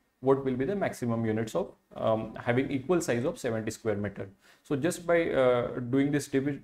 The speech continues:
division, we will get seven point one four. But this point one four will not be, uh, a complete, uh, dwelling unit. So, mm, uh,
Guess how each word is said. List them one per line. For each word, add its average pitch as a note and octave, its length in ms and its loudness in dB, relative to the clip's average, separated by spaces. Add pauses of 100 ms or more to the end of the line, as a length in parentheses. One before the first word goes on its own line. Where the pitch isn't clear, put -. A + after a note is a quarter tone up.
division, C#3 420 2
we C#3 80 0
will C#3 140 4
get C#3 200 0
seven B2 320 -2
point D3+ 220 -4
one B2+ 300 2
four. G#2 160 0
But B2 320 -2
this D#3+ 220 -2 (240)
point D3 240 0
one C3 240 2
four D3+ 320 -2 (260)
will B2 200 0
not C3+ 180 -2
be, C#3 160 4
uh, A#2+ 480 0
a B2+ 40 0
complete, C3+ 540 -2
uh, B2 200 2 (380)
dwelling A2+ 340 2
unit. A#2 360 -2 (300)
So, - 440 0
mm, B2 240 -2
uh, A2 440 0